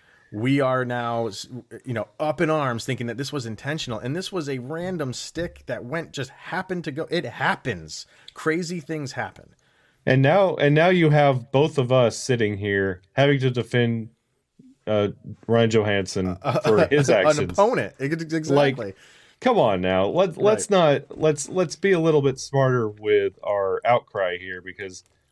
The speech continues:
Speaker 2: we don't need to be doing the work for Nashville. We need to be sweeping them tonight.
Speaker 1: Right. Yeah. Um, and, and the good news is it doesn't sound like it's v-,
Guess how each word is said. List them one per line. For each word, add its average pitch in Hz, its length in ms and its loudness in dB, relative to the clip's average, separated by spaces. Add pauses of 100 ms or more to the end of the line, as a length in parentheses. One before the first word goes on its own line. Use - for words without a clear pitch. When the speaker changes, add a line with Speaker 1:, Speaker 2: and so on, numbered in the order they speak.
Speaker 2:
we 165 140 4
don't 196 240 0
need 147 220 2
to 127 120 -8
be 113 120 0
doing 110 320 0
the 104 80 0
work 98 260 0
for 113 260 -2
Nashville. 113 520 0
We 127 80 0
need 139 260 2
to 131 100 -2
be 110 140 -4
sweeping 113 560 -4
them 87 160 -4
tonight. 76 640 -10
Speaker 1:
Right. 92 260 -12 (420)
Yeah. 85 200 -14 (440)
Um, 92 580 -4 (340)
and, 139 320 -2
and 131 160 -4
the 120 40 -4
good 175 220 0
news 165 320 -2
is 127 360 -4
it 117 300 -10
doesn't 135 480 -2
sound 127 340 -2
like 120 140 -4
it's - 300 -8
v-, 107 180 -20